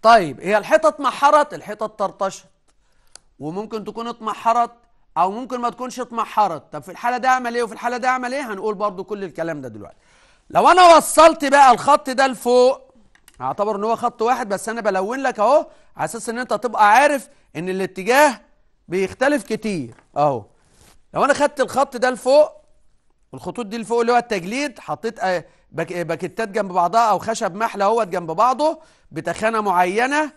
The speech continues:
بعرض معين والحليات والكلام ده كله أهي، وعملت الخطوط دي كلها اهيت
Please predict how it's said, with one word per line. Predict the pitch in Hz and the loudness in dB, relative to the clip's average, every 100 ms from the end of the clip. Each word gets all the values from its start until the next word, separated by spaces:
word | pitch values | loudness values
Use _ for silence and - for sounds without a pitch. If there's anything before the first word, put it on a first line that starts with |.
| _ _ - | _ _ -2
بعرض | 160 185 226 190 | 4 8 6 4
معين | 208 180 208 269 285 294 214 _ | -4 2 2 2 0 0 -6 _
والحليات | - 165 - 190 220 247 | -10 -10 -8 -6 -4 -4
والكلام | 214 214 220 233 | -6 -4 -4 -4
ده | 214 | -6
كله | 240 269 302 302 - _ - | -4 -2 0 -2 -4 _ -10
أهي، | 143 185 285 277 _ _ _ | -4 0 0 -2 _ _ _
وعملت | 175 269 226 247 285 247 | -4 2 4 2 -2 -6
الخطوط | - 226 262 | -8 -10 -8
دي | 247 | -8
كلها | 240 220 247 254 | -6 -2 2 2
اهيت | 277 294 302 | 2 0 0